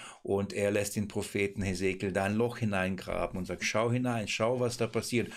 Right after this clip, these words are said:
Und dann be-, verlässt stückweise, schrittweise die Herrlichkeit des Herrn dieses Haus und dieses Haus wird dann dem Gericht übergeben und zerstört. Als Jesus, das wahre, ähm, der,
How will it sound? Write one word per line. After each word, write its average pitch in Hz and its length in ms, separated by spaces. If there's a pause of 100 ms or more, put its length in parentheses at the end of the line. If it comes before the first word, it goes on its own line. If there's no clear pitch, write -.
(340)
Und 107 160
dann 117 240
be-, 117 160
verlässt 113 420
stückweise, 110 800
schrittweise 107 720
die 101 100
Herrlichkeit 95 600
des 180 180
Herrn 196 260 (360)
dieses 123 400
Haus 101 340
und 95 120
dieses 90 280
Haus 92 260
wird 95 200
dann 95 200
dem 92 200
Gericht 120 400
übergeben 90 560
und 87 160
zerstört. - 520 (360)
Als 120 240
Jesus, 135 400
das - 280
wahre, 117 460 (500)
ähm, 95 360
der, 107 320